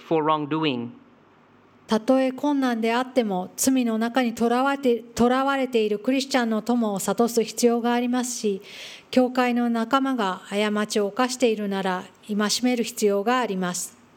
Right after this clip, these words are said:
Speaker 1: We are all called to exhort or encourage from God's word, whether in our, our normal conversations and in our prayers for one another.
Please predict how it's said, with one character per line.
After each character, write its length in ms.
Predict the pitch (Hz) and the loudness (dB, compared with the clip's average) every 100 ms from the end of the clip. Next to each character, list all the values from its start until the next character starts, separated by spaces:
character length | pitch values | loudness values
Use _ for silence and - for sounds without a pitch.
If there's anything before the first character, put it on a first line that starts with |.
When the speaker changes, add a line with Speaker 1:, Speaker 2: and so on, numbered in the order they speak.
| - - _ _ _ - - | -20 -20 _ _ _ -20 -4
Speaker 1:
We 140 | 175 | 2
are 140 | 180 160 | 2 2
all 260 | 175 196 190 | 0 0 -2
called 320 | - 180 185 185 | 0 2 2 0
to 120 | 170 | -2
exhort 560 | 160 151 185 190 190 185 - - - _ _ | -2 0 2 2 2 -4 -14 -20 -20 _ _
or 200 | 165 170 | 2 2
encourage 520 | 170 170 185 180 170 | 2 2 2 2 -2
from 220 | - 160 147 | -2 0 4
God's 340 | 165 175 - | 2 2 -6
word, 400 | 160 190 175 143 | 0 2 2 0
whether 340 | 139 175 175 170 | 0 0 2 0
in 200 | 165 160 | 0 2
our, 420 | 156 156 151 151 - - - | 2 2 2 -2 -8 -20 -2
our 260 | 165 156 151 - - - | 0 0 -2 -14 -10 0
normal 300 | 175 185 180 | 2 2 0
conversations 1080 | 180 170 156 143 175 202 - 156 139 139 143 | 0 0 0 0 0 0 0 -2 -2 -2 -2
and 160 | 147 151 | 0 0
in 60 | |
our 180 | 151 147 | 0 0
prayers 500 | 147 165 170 147 - | 0 0 2 0 -4
for 200 | 156 147 | -2 0
one 200 | 147 151 | 0 0
another. 440 | 147 151 139 117 | 0 -2 -2 -6